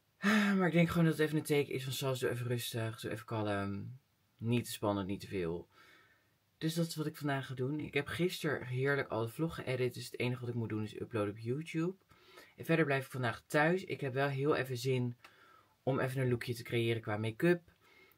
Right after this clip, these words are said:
Dus ik denk dat ik dat gewoon ga doen. Ondertussen lekker rustig een serie aanzet en dat soort dingen. Dus ik ga nu eerst even douchen. Ehm, ik heb gisteren weer heel spontaan, gisteravond, mijn wenkbrauwen gebleached. Want ik voelde het ineens. Ik heb altijd, wanneer ik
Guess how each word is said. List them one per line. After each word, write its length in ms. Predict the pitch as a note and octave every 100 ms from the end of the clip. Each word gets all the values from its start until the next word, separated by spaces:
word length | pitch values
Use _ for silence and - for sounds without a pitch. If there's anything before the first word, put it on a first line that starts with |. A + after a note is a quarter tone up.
| -
Dus 80 | B2
ik 80 | A#2+
denk 180 | C3+
dat 100 | C3
ik 80 | B2
dat 160 | B2+ A#2+
gewoon 180 | A#2+ A#2
ga 100 | B2
doen. 320 | C3 C3+ D#2
Ondertussen 420 | A#2+ A#2 - -
lekker 200 | A2+ A2+
rustig 220 | A2+ -
een 100 | B2+
serie 540 | B2 - C#3+ C#3+ C#3 -
aanzet 680 | G#2+ A2+ A2+ A2 G#2 - -
en 300 | G#2 G#2+ F2
dat 160 | A#2+
soort 160 | A#2+ A#2+
dingen. 140 | A2
Dus 100 | A2
ik 80 | -
ga 80 | A#2
nu 140 | A2
eerst 220 | - G#2+
even 140 | A2+ G#2+
douchen. 540 | C3 D3 - C3+ B2+ - - - - - -
Ehm, 280 | A2+ A2 -
ik 140 | A#2+
heb 100 | B2+
gisteren 440 | A2+ D3+ D3+ - A#2+
weer 100 | A#2
heel 160 | B2+
spontaan, 360 | C3 - A#2 A2
gisteravond, 760 | B2+ B2+ - A#2+ A#2 G#2+ G2 - - - -
mijn 120 | A#2
wenkbrauwen 520 | A2 D3 E3+ D3 C#3+ C#3
gebleached. 480 | A#2+ A#2+ A#2+ A#2+
Want 160 | A2 G2+
ik 140 | A2+
voelde 440 | - - D3+ E3+ D3
het 120 | B2
ineens. 440 | B2 A#2 A2 A2
Ik 120 | - A#2+
heb 140 | -
altijd, 480 | A2 C#3 E3 E3 F#3+
wanneer 300 | D#3 C#3 C3
ik 300 | A#2+ B2 -